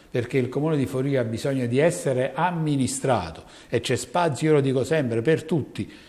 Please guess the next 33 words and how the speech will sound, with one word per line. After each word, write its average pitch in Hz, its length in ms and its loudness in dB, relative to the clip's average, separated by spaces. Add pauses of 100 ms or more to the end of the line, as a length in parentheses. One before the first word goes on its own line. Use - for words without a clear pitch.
(160)
Uno 196 300 0
dei 156 180 4
punti 180 300 0
forti 156 500 8
del 120 160 6
nostro 147 340 2
sindaco 113 400 0
è 113 80 0
quello 160 260 2
di 131 180 2
dare 135 380 6 (320)
la 135 360 4
disponibilità 156 920 4
a 135 280 2
tutti 127 520 4
di 120 100 6
amministrare. 123 640 4
Io 190 80 6
non 160 100 2
ho 143 60 4
avuto 143 200 0
mai 180 300 2 (320)
col 143 220 4
sindaco 170 380 2
attuale 143 540 6 (320)
la, 135 300 2
diciamo, 135 580 2
di, 135 200 2
mi 143 120 4
ha 131 60 8
bloccato 135 460 4
su 127 180 2
qualcosa. 117 640 0